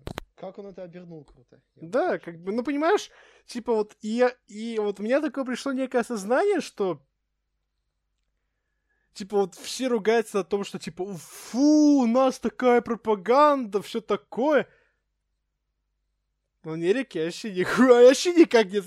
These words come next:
Speaker 2: просто, блин, вообще. <laughs> Просто
Speaker 1: Да, там
Speaker 2: повальная
Speaker 1: все,
Speaker 2: пропаганда,
Speaker 1: все
Speaker 2: все
Speaker 1: агитируют.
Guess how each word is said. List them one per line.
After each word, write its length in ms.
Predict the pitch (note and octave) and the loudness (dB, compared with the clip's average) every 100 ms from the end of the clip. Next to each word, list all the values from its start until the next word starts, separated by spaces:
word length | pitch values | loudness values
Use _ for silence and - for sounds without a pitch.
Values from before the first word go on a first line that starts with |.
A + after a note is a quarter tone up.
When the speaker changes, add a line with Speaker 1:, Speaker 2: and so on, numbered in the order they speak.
| G3+ | -8
Speaker 2:
просто, 340 | F#3 C#4+ - B3 | -2 -2 0 -4
блин, 500 | E3+ - C4 B3 A#3+ | -4 0 0 2 6
вообще. 560 | A#3 C4 - C4 A3+ - - _ _ _ - _ _ - | 8 8 4 0 0 0 -12 _ _ _ -20 _ _ -20
<laughs> 760 | G#3+ A#3 G3+ - - B3+ C4 | -16 -12 -12 -14 -20 -16 -12
Просто 360 | - B3+ B3 A3 | 2 2 2 -4
Speaker 1:
Да, 40 | |
там 40 | G3 | -2
Speaker 2:
повальная 380 | A3 A#3+ C#4 C4+ | 4 6 6 2
Speaker 1:
все, 80 | |
Speaker 2:
пропаганда, 580 | A3+ G3+ F#3 A#3 D4 A3+ | -2 -4 4 4 4 0
Speaker 1:
все 80 | E3 | -8
Speaker 2:
все 400 | - - B3 C#4+ | -10 -8 -4 -2
Speaker 1:
агитируют. 320 | C4 F#3 E3 | -2 -4 -10